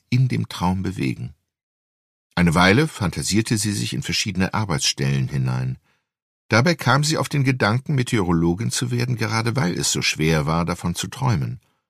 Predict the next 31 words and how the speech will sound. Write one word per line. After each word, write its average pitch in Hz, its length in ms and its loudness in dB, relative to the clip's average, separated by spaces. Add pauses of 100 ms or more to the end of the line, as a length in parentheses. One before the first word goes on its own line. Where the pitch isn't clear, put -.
(500)
Darauf 87 360 2
folgte 104 380 -2
eine 78 120 0
Periode 73 580 -2
mit 76 200 -2
Heldinnen- 104 640 2
und - 300 -2
Opferträumen, 65 840 -2
wild 131 260 2
durcheinander. 98 680 -6 (680)
Mal 87 240 6
stand 101 300 0
sie 101 100 -2
vor 76 160 -2
einer 65 140 -2
Mauer, 69 500 -2
und 95 120 -6
es - 180 -2
wurde 139 200 0
aus - 140 -2
allen 139 420 -2
Winkeln 147 380 2
auf - 160 -6
sie 117 140 -4
gefeuert, 120 500 -4
und - 140 -6
sie - 100 -6
dachte - 320 -6
an - 100 -8
die - 80 -8
Gefühle 87 520 -2